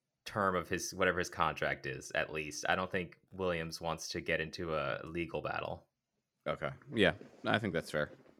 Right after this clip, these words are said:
Speaker 1: Miami time. What did you think of the race? I
Speaker 2: It was
Speaker 1: heard
Speaker 2: boring.
Speaker 1: good and bad things.
Speaker 2: It was boring. I think the track is beautiful.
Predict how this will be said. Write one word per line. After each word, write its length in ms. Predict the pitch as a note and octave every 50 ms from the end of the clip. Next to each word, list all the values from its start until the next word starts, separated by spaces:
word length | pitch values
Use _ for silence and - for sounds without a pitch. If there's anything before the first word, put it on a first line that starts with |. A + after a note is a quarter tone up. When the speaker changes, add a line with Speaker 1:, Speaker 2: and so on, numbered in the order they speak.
| _ _ _ _ _ _ _ _ _ _ - - - _ _ _ _ _ _ _ _ _ _ _ _ _ _ _ _ _ _ _ _ _ _ _ _ _ _ _ _ _ _ _ _ - - -
Speaker 1:
Miami 360 | G2 F#2+ F#2 F#2 F#2 F#2 F#2
time. 320 | - - F#2 E2 D#2 D2+ - - - - _ _ _ _ _ _
What 280 | - F2+ F#2+ G#2+ A2+ A#2
did 140 | C3 B2 B2
you 100 | A#2+ A#2
think 220 | - A#2+ A#2 G#2+
of 120 | A#2 G#2 F2+
the 120 | F#2+ F#2
race? 560 | F2+ F2+ E2+ E2 D2+ - - - - - - - - _ - _ - - -
I 160 | - - F2
Speaker 2:
It 40 | F#2
was 80 | G#2 G#2
Speaker 1:
heard 120 | G2+ G2+
Speaker 2:
boring. 200 | A2+ A#2 A2 F#2+
Speaker 1:
good 120 | G#2+ G#2+ G2+
and 140 | G2 G2 -
bad 280 | F2 D#2+ D#2+ D#2+ -
things. 400 | D#2+ D2+ C#2+ A2 - - - - _ _ _ _ _ _ _ _ _ _ _ _ _ _ _ -
Speaker 2:
It 60 | -
was 100 | F#2+ F#2+
boring. 420 | E2+ D#2+ G2+ G2+ F2+ E2 D2+ D2+ - - _ _ _ _ _ _ _ _ -
I 360 | D#2+ E2+ F2 F2 F2+ F2+ F2+ - - - - - -
think 200 | - A2 A#2+ C#3
the 100 | C#3 D#3+
track 380 | - - - G#2 G#2 G#2+ B2 -
is 100 | G2+ E2
beautiful. 800 | C#2+ D#2 F2 F2+ F#2 G2 G2 - A2 G#2 G2+ G2+ G#2 G#2 - -